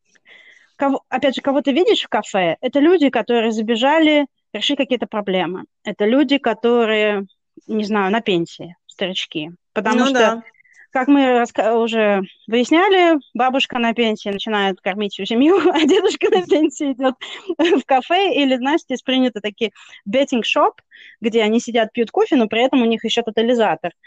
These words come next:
Speaker 1: <laughs>
Speaker 2: О,
Speaker 1: Там
Speaker 2: слушай, прям
Speaker 1: самая забава. Вот, то есть, да, и, скажем так, не будем скрывать, что здесь летом в жару, а лето здесь шесть-семь месяцев в году, мы говорим, э,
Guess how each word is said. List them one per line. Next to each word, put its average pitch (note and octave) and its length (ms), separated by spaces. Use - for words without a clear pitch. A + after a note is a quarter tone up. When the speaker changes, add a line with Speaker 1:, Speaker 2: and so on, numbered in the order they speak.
Speaker 1:
<laughs> - 260
Speaker 2:
О, G3 1160
Speaker 1:
Там E3+ 640
Speaker 2:
слушай, C#4+ 400
прям - 240
Speaker 1:
самая C#4 260
забава. C4+ 680
Вот, C#4 400
то A#3 80
есть, - 240
да, C#4 220
и, C#4 220
скажем E4 340
так, C4+ 200
не B3 140
будем E4+ 360
скрывать, B3 520
что - 240
здесь C4 320
летом A#3+ 480
в G#3+ 100
жару, G#3+ 340
а C#4+ 120
лето A3+ 280
здесь G3 360
шесть-семь G#3+ 460
месяцев F#3+ 360
в - 40
году, C#4+ 340
мы G#3+ 140
говорим, F#3 400
э, - 60